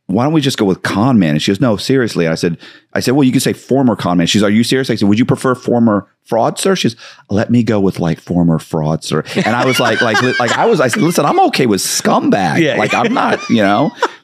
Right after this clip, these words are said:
Speaker 1: and, and, and she just, she's like, "I, uh, I'll go with former, former fraudster, current white collar expert." And I was like, "Oh, okay. You're, you're doing a whole thing."
Speaker 2: Oh my God.
Speaker 1: So, and
Speaker 2: That's
Speaker 1: then I go
Speaker 2: funny.
Speaker 1: and I talk in these, you know.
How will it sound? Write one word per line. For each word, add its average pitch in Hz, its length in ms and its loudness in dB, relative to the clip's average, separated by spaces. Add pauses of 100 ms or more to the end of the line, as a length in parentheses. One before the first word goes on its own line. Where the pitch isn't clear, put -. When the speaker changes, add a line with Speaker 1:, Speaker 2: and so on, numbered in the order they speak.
(100)
Speaker 1:
and, 123 180 0
and, 110 300 0
and 104 220 0
she 123 180 2
just, 110 180 0
she's 104 140 -2
like, 95 160 -2
"I, 101 320 0
uh, 90 300 0
I'll 120 100 -4
go 135 120 0
with 120 260 -2
former, 104 580 2 (640)
former 131 380 2
fraudster, 113 760 -2
current 127 560 0 (300)
white 113 240 -2
collar 123 580 0
expert." 104 680 -2
And 101 80 0
I 98 40 0
was 95 120 -2
like, 92 160 -2
"Oh, 95 300 2
okay. 73 260 -2
You're, 90 220 0 (100)
you're 90 160 -2
doing 71 200 -2
a 67 60 -2
whole 82 220 0
thing." 80 360 -4 (140)
Speaker 2:
Oh 107 160 -2
my 90 140 -2
God. 95 240 -2
Speaker 1:
So, 85 200 2
and 113 160 -2
Speaker 2:
That's 117 80 0
Speaker 1:
then - 0 -
I 110 60 0
go 107 160 0
Speaker 2:
funny. 107 60 0
Speaker 1:
and 95 80 0
I 92 60 0
talk 92 320 -2
in 82 100 0
these, 80 300 0
you 73 80 0
know. 69 120 -2